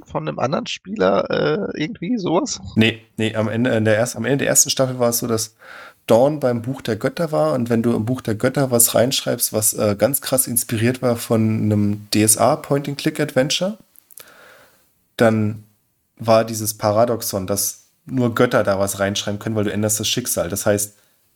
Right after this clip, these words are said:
Speaker 2: wenn jemand da was reinschreibt, der kein Gott ist, kann das nicht sein. Das heißt, die Person muss logischerweise auch ein Gott sein. Und dann wirst du damit quasi zum Gott.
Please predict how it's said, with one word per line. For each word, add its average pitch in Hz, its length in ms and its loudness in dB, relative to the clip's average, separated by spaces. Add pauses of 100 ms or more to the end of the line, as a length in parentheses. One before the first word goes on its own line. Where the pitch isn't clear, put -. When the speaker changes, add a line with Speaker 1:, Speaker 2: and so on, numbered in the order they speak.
Speaker 2:
wenn 104 80 2
jemand 110 200 4
da 104 60 0
was 98 160 0
reinschreibt, 104 400 0
der 90 80 -8
kein 196 320 -2
Gott - 220 -4
ist, - 320 -8 (220)
kann - 160 -2
das 90 160 4
nicht 90 120 -2
sein. 104 220 4
Das 92 180 -6
heißt, 95 160 -8
die 113 80 -8
Person 104 300 -4
muss 95 160 -6
logischerweise 98 520 0
auch 107 220 2
ein 101 80 -8
Gott - 240 -10
sein. 107 300 -2 (880)
Und 110 160 0
dann 107 160 4
wirst 113 260 2
du 110 40 -6
damit 101 440 0 (160)
quasi 98 320 2
zum 98 180 -4
Gott. - 280 -8